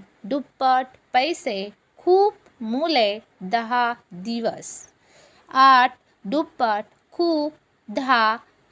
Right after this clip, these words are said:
ही नामांची संख्या दाखवणारे शब्द आहेत, त्यामुळे ते विशेषणाचे काम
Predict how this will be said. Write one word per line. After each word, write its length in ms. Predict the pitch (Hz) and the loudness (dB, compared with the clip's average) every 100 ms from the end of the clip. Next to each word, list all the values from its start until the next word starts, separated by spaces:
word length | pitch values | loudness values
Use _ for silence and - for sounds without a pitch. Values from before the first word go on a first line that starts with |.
| - | -6
ही 300 | 302 285 330 _ _ _ _ _ _ _ _ _ _ _ _ _ _ _ _ _ _ _ 233 | -4 -4 -8 _ _ _ _ _ _ _ _ _ _ _ _ _ _ _ _ _ _ _ -6
नामांची 720 | 240 254 294 311 311 - 349 | -2 0 -2 -4 -6 -4 -4
संख्या 680 | - 262 277 320 302 254 269 _ _ - | -2 -2 -2 -2 0 0 -2 _ _ -8
दाखवणारे 840 | 196 220 262 302 311 302 302 339 | -4 -2 -2 -2 0 0 0 0
शब्द 440 | 370 - 262 254 359 | -2 0 0 2 2
आहेत, 420 | 359 277 226 208 - _ _ - | 4 2 -2 -8 -14 _ _ -4
त्यामुळे 560 | 285 339 294 220 214 254 _ _ _ _ _ _ _ _ _ _ _ _ _ _ _ _ _ _ _ _ _ _ _ _ _ _ _ _ | -4 -2 -2 -2 -4 -10 _ _ _ _ _ _ _ _ _ _ _ _ _ _ _ _ _ _ _ _ _ _ _ _ _ _ _ _
ते 160 | 294 320 | -4 -2
विशेषणाचे 1000 | 285 240 359 392 370 302 247 226 285 339 | -2 -2 0 0 -2 -4 -4 -4 -6 -6
काम 580 | - _ 277 262 262 | -8 _ -2 -2 -2